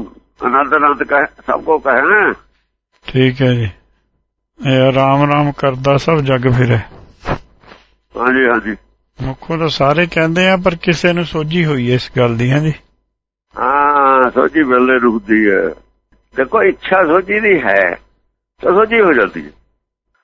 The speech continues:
Speaker 1: ਜੇ ਮੈਂ ਉਲਟਾ ਰਾਹ ਫੜ ਲਿਆ, ਮੈਂ ਫਿਰ ਛੱਡਣਾ ਹੀ ਨਹੀਂ ਉਲਟਾ, ਸੋਝੀ ਹੋ ਵੀ ਜਾਵੇ ਤੇ ਉਹਦਾ ਤਾਂ ਕੋਈ ਇਲਾਜ ਨਹੀਂ।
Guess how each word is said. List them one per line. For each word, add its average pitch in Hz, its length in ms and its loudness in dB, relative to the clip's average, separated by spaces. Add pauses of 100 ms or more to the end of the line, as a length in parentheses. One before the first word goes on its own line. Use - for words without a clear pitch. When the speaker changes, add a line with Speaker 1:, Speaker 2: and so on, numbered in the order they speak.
(500)
Speaker 1:
ਜੇ 190 240 2
ਮੈਂ 202 380 2
ਉਲਟਾ 202 360 2
ਰਾਹ 220 160 2
ਫੜ 185 260 2
ਲਿਆ, 196 360 2
ਮੈਂ 185 260 2
ਫਿਰ 180 220 -2
ਛੱਡਣਾ 147 420 0
ਹੀ 202 60 -2
ਨਹੀਂ 208 140 -4
ਉਲਟਾ, 165 720 2
ਸੋਝੀ 175 440 -2 (500)
ਹੋ 135 260 2
ਵੀ 180 160 2
ਜਾਵੇ 143 600 2 (640)
ਤੇ - 60 -8
ਉਹਦਾ - 200 2
ਤਾਂ 220 120 0
ਕੋਈ 214 160 2
ਇਲਾਜ 202 240 2
ਨਹੀਂ। 302 220 -8